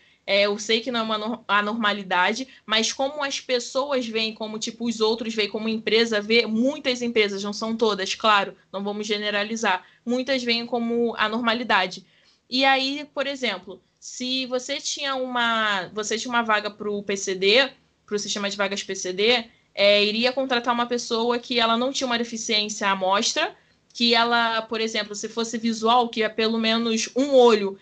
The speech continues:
ela enxergasse, uma vista, né?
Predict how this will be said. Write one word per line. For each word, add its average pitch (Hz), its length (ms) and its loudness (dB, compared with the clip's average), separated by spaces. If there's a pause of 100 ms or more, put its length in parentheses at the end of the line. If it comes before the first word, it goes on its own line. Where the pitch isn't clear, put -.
(120)
ela 208 380 2
enxergasse, 208 960 0 (120)
uma 214 220 -2
vista, 208 520 -4
né? 233 240 0